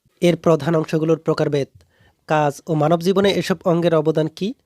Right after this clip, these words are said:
তা আলোচনা করা হবে। তোমরা বুঝতেই পারছ তোমাদের এই অধ্যায়টিতে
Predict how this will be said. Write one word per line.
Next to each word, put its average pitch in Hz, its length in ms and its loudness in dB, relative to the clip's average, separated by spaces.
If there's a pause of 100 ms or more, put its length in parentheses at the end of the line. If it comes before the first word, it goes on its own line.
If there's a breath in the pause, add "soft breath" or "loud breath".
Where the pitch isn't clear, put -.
(380)
তা 147 140 -2
আলোচনা 139 340 -2
করা 123 160 -4
হবে। 110 260 -6 (880 soft breath)
তোমরা 156 180 2
বুঝতেই 151 280 -2
পারছ 160 300 0
তোমাদের 156 360 0
এই 156 80 2
অধ্যায়টিতে 147 520 -2